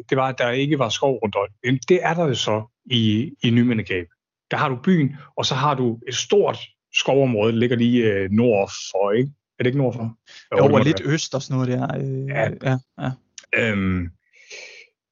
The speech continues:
Speaker 1: øh, og så er det jo grønt. Det har vi rost de andre områder for, og det er det samme i Nymindegab. Det er, det er meget fyr og gran, øh, og derfor stedsegrønt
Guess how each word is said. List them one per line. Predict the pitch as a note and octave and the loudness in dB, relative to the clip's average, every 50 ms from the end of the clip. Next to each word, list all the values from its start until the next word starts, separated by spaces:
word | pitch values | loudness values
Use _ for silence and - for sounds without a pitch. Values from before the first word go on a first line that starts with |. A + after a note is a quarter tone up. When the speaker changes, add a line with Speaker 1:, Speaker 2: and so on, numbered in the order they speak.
| _ _ _ _ _ _ - | _ _ _ _ _ _ -4
Speaker 1:
øh, | - - - - - - F2+ F2 - - - - - - | -2 0 0 0 0 -2 -2 -2 -2 -2 -2 -4 -4 -4
og | - - | -2 0
så | - | 0
er | G3+ | 2
det | G3+ G3+ | 2 2
jo | F3 | 2
grønt. | - - F#3 A3+ A#3 E3+ - - - - _ _ _ _ - D3 C#3 | 2 0 0 0 -2 -4 -8 -12 -14 -14 _ _ _ _ -8 -2 2
Det | F3+ | 2
har | F3+ E3 | 2 2
vi | D#3 | 2
rost | D3 C#3+ G3 F#3+ - D3 | 2 4 4 2 2 2
de | F3+ D#3+ | 2 2
andre | C#3+ D#3 F3+ G3 F3 D3 C3+ C3 C#3 - _ - | 2 2 0 2 2 2 2 0 -4 -6 _ -2
områder | C#3 D3+ D#3+ D3 D3 D3 C3+ A#2+ | 0 0 2 2 2 2 2 0
for, | - C#3 C#3 C#3 B2 | 0 0 2 2 2
og | B2 B2 | 0 2
det | D#3 D3+ D#3 D3 C#3+ _ _ _ _ | 2 0 0 0 -4 _ _ _ _
er | - C3+ | -4 -2
det | C3 C#3 C3 | -2 -2 -2
samme | - C#3+ D3 E3 F3+ F#3 F#3 | -2 -2 -2 -2 -2 -2 -2
i | D#3 C3 B2+ B2 A#2 A2+ | 0 2 2 4 4 4
Nymindegab. | A2+ A#2+ C#3 D3+ D#3+ D#3 C#3+ C#3+ B2+ A#2 A2+ B2 | 4 4 4 2 2 0 -2 -2 -4 -2 -2 0
Det | D3 D3 | 0 2
er, | D3+ C3+ B2 A#2 A2+ | 2 0 0 -2 -4
det | A#2 - | -6 -6
er | B2+ | -4
meget | B2+ C#3+ C#3+ C#3+ - | -2 -2 -2 -2 0
fyr | - E3+ D#3+ C#3+ | 2 4 4 4
og | C3 A2+ B2 B2 | 4 2 -2 -2
gran, | - B2+ B2+ B2+ C3+ C#3 C#3+ _ _ - | -2 -2 -2 -2 -4 -6 -8 _ _ -6
øh, | C#3+ B2+ B2 A#2+ A2+ A2 A#2 A#2+ A#2+ A2+ A2 - _ _ - | -2 0 0 0 0 -2 -6 -10 -14 -16 -16 -18 _ _ -8
og | A#2+ A2+ A2+ | -8 -4 -2
derfor | C#3 B2+ - - | -2 -2 -2 -2
stedsegrønt | A#2 - - B2+ C3 C3 C#3 C#3+ A#2 A2+ A2 - | -2 0 0 0 0 0 -2 -2 -2 -2 -2 -4